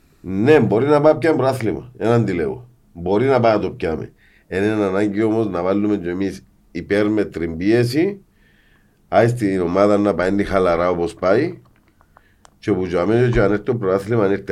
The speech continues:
Αν δεν έρθει το πρωτάθλημα όμως και τερματίσω και πιάω μια θέση της Ευρώπης, ε,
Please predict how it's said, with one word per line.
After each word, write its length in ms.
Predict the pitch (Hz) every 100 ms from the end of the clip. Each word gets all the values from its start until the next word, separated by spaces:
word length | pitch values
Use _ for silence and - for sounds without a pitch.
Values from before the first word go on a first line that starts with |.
| -
Αν 160 | 85
δεν 180 | 78 95
έρθει 140 | 127 127
το 140 | 131
πρωτάθλημα 480 | 110 98 - 92 87
όμως 320 | 82 76 69
και 100 | - 87
τερματίσω 760 | 85 80 82 95 104 113 95 - - - _
και 140 | -
πιάω 320 | 82 - 101 101
μια 240 | 104 104
θέση 340 | 101 113 104
της 140 | 110 95
Ευρώπης, 640 | 90 90 110 92 80 - _ _ _ _
ε, 100 | _